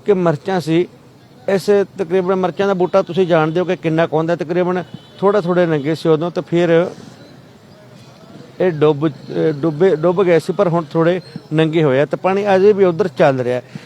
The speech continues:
ਤਾਂ ਦੂਜੀ, ਜਦੋਂ ਕਿ ਅਸੀਂ ਕਹਿ ਰਹੇ ਕਿ ਜੋ ਅਪਡੇਟ ਹੈ ਕਿ ਪਾਣੀ ਵੱਧ ਰਿਹਾ ਹੈ, ਤਾਂ ਫਿਰ ਹੁਣ ਇਹ ਤਸਵੀਰ ਤੁਸੀਂ ਦੇਖ ਲਓ। ਹੁਣ ਤੱਕ ਤਕਰੀਬਨ ਇੱਕ ਫੁੱਟ ਪਾਣੀ ਘਟਿਆ ਸੀ, ਪਰ ਉਸ ਤੋਂ ਬਾਅਦ ਹੁਣ ਫਿਰ ਪਾਣੀ ਵੱਧ ਰਿਹਾ ਹੈ।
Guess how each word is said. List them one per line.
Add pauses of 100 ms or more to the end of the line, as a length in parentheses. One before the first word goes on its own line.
(160)
ਤਾਂ
ਦੂਜੀ, (260)
ਜਦੋਂ
ਕਿ
ਅਸੀਂ
ਕਹਿ
ਰਹੇ
ਕਿ (340)
ਜੋ
ਅਪਡੇਟ
ਹੈ
ਕਿ
ਪਾਣੀ
ਵੱਧ
ਰਿਹਾ
ਹੈ, (340)
ਤਾਂ
ਫਿਰ
ਹੁਣ
ਇਹ
ਤਸਵੀਰ
ਤੁਸੀਂ
ਦੇਖ
ਲਓ। (680)
ਹੁਣ
ਤੱਕ (100)
ਤਕਰੀਬਨ (120)
ਇੱਕ
ਫੁੱਟ
ਪਾਣੀ (120)
ਘਟਿਆ
ਸੀ, (300)
ਪਰ
ਉਸ
ਤੋਂ
ਬਾਅਦ
ਹੁਣ
ਫਿਰ
ਪਾਣੀ
ਵੱਧ
ਰਿਹਾ
ਹੈ।